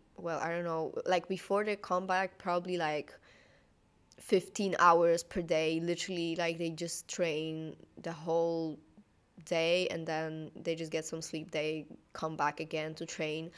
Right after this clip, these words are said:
because they need to learn choreography. It's, um, yeah, those,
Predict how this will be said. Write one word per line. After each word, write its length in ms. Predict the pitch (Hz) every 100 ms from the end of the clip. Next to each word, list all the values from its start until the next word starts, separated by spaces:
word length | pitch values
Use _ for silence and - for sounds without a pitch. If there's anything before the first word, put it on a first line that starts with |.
| - - -
because 340 | 185 185 175
they 120 | 180 185
need 160 | 185
to 100 | -
learn 280 | 170 160 165
choreography. 800 | 226 269 247 190 170 - 165 160
It's, 460 | 175 - - - 190
um, 440 | 185 180 180 185 - - -
yeah, 180 | 196 185
those, 400 | 170 180 180 -